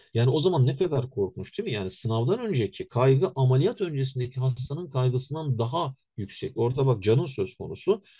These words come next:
ama sınavda da hayatın söz konusu. Dolayısıyla kaygı da aslında öğrenmeye hazır olmakla ilgili yani psikolojik durum da bizim için önemli. Sağlık,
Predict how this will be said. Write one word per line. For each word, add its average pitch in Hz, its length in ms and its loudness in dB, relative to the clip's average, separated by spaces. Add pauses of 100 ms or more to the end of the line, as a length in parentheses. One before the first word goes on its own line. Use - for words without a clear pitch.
(140)
ama 95 160 -6
sınavda 110 440 -2
da 127 120 0
hayatın 104 340 -2
söz 113 300 -6
konusu. - 440 -8 (320)
Dolayısıyla 127 560 2
kaygı 151 480 2
da 170 100 2
aslında 110 340 -6
öğrenmeye 101 480 -2
hazır 107 280 -6
olmakla 107 420 -4
ilgili 90 220 -6
yani 90 180 -6
psikolojik 120 560 -2
durum 113 220 -6
da 95 120 -4
bizim 101 180 -6
için 185 320 -10 (120)
önemli. 87 460 -4 (480)
Sağlık, 165 640 0